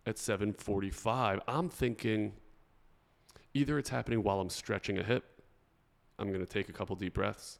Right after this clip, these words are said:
I'm gonna make sure they're diaphragmatic, I'm gonna try to downshift, or I'm gonna get religious about it being in between, seven forty-four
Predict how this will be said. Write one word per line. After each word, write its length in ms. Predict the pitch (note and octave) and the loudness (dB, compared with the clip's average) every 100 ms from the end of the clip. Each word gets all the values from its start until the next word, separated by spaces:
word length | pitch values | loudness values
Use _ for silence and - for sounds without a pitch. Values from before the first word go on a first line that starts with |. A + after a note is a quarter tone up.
| _ G2 | _ -6
I'm 80 | |
gonna 140 | F#2+ F#2 | -4 -4
make 100 | F#2 | -4
sure 160 | - | -2
they're 80 | G2 | -2
diaphragmatic, 640 | F#2 F#2 F#2 G2 G2 G2 F#2+ | -2 -4 -4 -4 -2 -2 -2
I'm 80 | G2+ | -4
gonna 120 | F#2 | -4
try 300 | - - G2+ | -6 -8 -6
to 100 | F#2+ | -6
downshift, 720 | G2 F#2+ G2 - C3+ B2+ - - - - - - - - - - C3 | -4 -4 -4 0 0 -2 -8 -20 -20 -20 -20 -20 -20 -20 -20 -8 -2
or 400 | C3 A2 G2+ - | 2 2 0 0
I'm 140 | G2+ | -2
gonna 140 | F#2+ F#2+ | 0 0
get 100 | F#2 | 0
religious 440 | F#2 G2+ F#2+ - | 2 2 0 -2
about 300 | G2 F#2 G2 | -4 -4 -2
it 240 | F#2 - - | -4 -6 -4
being 420 | G2 F#2 F2 - - - | 0 0 -2 -6 -16 -12
in 80 | F#2+ | -8
between, 420 | F2+ - D3 D3 - | -6 -2 -2 -2 -8
seven 240 | - F2+ | -6 -6
forty-four 640 | F2+ F2+ - - B2 C#3+ | -2 -2 -2 -2 0 0